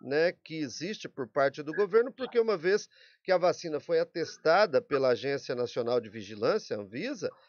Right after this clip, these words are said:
é, é porque há segurança. A Anvisa jamais iria liberar o uso de uma vacina se não houvesse segurança.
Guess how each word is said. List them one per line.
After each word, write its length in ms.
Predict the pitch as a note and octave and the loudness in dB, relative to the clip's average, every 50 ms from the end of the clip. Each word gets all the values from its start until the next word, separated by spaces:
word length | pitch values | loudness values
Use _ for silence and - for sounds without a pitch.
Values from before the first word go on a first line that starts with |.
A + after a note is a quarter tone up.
| _ _ _ _ _ | _ _ _ _ _
é, 460 | - B2 C#3 D3+ D#3+ E3 E3+ E3+ - - | 0 2 4 4 4 4 4 2 0 -2
é 140 | - E3 E3 | -2 -2 -2
porque 320 | E3 - A3 A3 - G#3+ F#3+ | 0 0 -4 -4 0 2 4
há 160 | E3 E3 E3+ | 4 4 4
segurança. 720 | E3 - G#3 G3 B3 C#4 B3 B3 A3+ - - - - A2 - | 2 0 -2 -2 0 2 2 4 4 2 0 -2 -4 -4 -2
A 80 | - D3+ | 0 2
Anvisa 420 | D#3+ D#3+ C3 C#3+ F#3+ G#3+ F#3 A3+ | 2 2 0 -2 -4 -2 0 0
jamais 540 | A3 F3+ A3+ A3 F#3+ D#3 E3 G3+ A3+ G#3+ E3 | 0 2 0 0 0 0 2 2 2 2 0
iria 420 | E3+ C3 A#2 B2+ E3 F3+ E3 A#2+ - - _ _ _ _ _ | -4 -6 -6 -6 -2 0 2 2 0 -2 _ _ _ _ _
liberar 800 | - B2+ C#3+ F3+ G3+ E3 D3+ F3+ E3+ C#3+ C3 B2+ D3 D#3+ F3+ F3+ | -8 -6 -6 -6 -6 -2 2 4 4 4 4 4 4 4 4 4
o 140 | D3+ B2+ C3 | 4 2 2
uso 300 | C#3+ E3 F3+ D3+ B2 C#3 | 0 -2 -2 -4 -6 -10
de 100 | A2+ A#2+ | -10 -6
uma 160 | C3+ C#3 C3 | -2 0 2
vacina 480 | A#2 A#2 A2 G2+ - - - E3 F3 F3 | 2 2 0 0 -2 -6 -8 -6 -6 -6
se 160 | F3 - E3+ | -6 -6 -4
não 120 | E3 E3 D#3+ | 0 2 2
houvesse 460 | D#3 C3+ G#2+ B2+ D3 C#3+ - - C3+ | 2 2 2 0 -2 -2 -2 -6 -12
segurança. 600 | - - D#3 C#3+ D3 C#3+ A#2 G#2+ G2+ G2 - - | -10 -8 -6 -2 0 0 2 2 0 -2 -6 -14